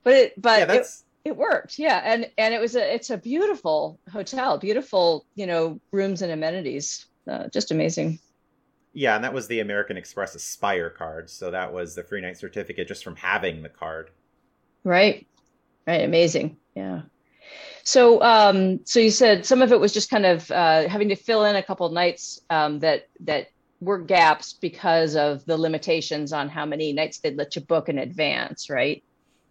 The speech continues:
Speaker 2: Yeah. So having, having a backup plan, I think, is really good, because it would be like, "Well, hey, I'm at Bally's. I have the five comp nights at Bally's," or there's one point we'll get into where it was, like, fifteen a night. Uh, no big deal. But if we were going to night six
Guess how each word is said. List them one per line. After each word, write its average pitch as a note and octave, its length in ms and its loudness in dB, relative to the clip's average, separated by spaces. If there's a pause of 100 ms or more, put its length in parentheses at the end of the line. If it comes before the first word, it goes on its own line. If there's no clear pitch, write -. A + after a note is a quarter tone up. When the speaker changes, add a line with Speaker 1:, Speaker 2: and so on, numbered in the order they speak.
(300)
Speaker 2:
Yeah. F2 580 -4
So C3 280 -4
having, C3 420 -2
having A2+ 580 -8
a F#2 260 -8
backup F#2 380 -6
plan, F2+ 240 -12
I E2+ 80 -10
think, F2+ 240 -16
is E2 140 -12
really E2 300 -10
good, E2+ 400 -6 (640)
because A2 480 -10
it B2 140 -6
would A#2+ 100 -10
be B2 120 -6
like, A#2 180 -4
"Well, A#2+ 320 -4
hey, G2+ 260 -2
I'm F#2 160 -4
at G2+ 160 -8
Bally's. G2 460 -2
I D#2 80 -8
have F#2+ 220 -10
the F2+ 60 -14
five F#2+ 280 -8
comp F2+ 200 -10
nights F2+ 220 -12
at E2 120 -14
Bally's," F2 540 -4
or F2+ 80 -10
there's E2+ 220 -12
one F2 200 -12
point F2+ 300 -12
we'll E2 120 -12
get F2 100 -6
into F2 320 -10
where F2 120 -6
it D2 40 -12
was, E2+ 140 -14
like, E2 120 -14
fifteen - 460 -18
a G2+ 80 -10
night. G2 340 -8 (360)
Uh, A2 80 -6
no G#2 180 -2
big F2 240 -6
deal. G2 240 -2
But F#2 140 -8
if - 100 -14
we A#2 80 -6
were G#2 100 2
going G2+ 200 -4
to F2+ 80 -8
night F2 240 -8
six - 560 -6